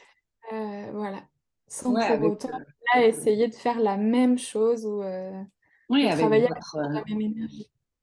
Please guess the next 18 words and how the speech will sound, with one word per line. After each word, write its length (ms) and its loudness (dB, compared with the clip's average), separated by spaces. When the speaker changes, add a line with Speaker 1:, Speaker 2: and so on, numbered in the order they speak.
Speaker 2:
votre 300 0
unicité 520 2
à 140 2
chacune 1040 0
et 160 0
en 140 -2
même 260 -2
temps, 360 -4
euh, 20 0
une 240 0
harmonie 500 -4
dans 380 -4
la 100 -6
contribution, 960 -4
euh, 60 -10
en 200 0
duo, 380 0
quoi. 240 -4